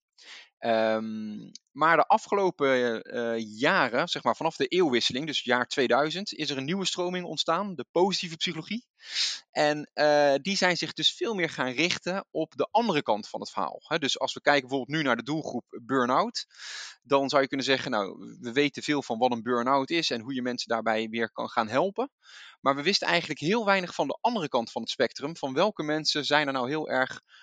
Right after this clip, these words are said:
gelukkig en heel erg bevlogen in hun werk. En wat kunnen we nou vanuit hen leren om andere doelgroepen, zoals de mensen die burn-out gevoelig zijn, of de mensen die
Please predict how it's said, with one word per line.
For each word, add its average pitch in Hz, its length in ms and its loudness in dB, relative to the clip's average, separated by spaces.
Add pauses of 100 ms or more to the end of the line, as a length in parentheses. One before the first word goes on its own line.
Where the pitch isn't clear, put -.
(120)
gelukkig 175 600 4
en 123 240 -4
heel 139 260 0
erg 123 200 -2
bevlogen 139 580 2
in 123 120 0
hun 127 160 -2
werk. 127 320 2
En 120 140 -4
wat 160 180 -2
kunnen 196 200 0
we 156 60 0
nou 151 180 2
vanuit 123 280 0
hen 165 300 2
leren 123 420 -2 (560)
om 175 340 -2 (160)
andere 196 360 2
doelgroepen, 139 600 -4
zoals 127 340 0
de 120 60 -10
mensen 113 260 -4
die 104 140 -8
burn-out 113 420 0
gevoelig 156 360 -2
zijn, 139 360 2
of - 180 -12
de 104 80 -14
mensen 104 300 -6
die 110 240 -10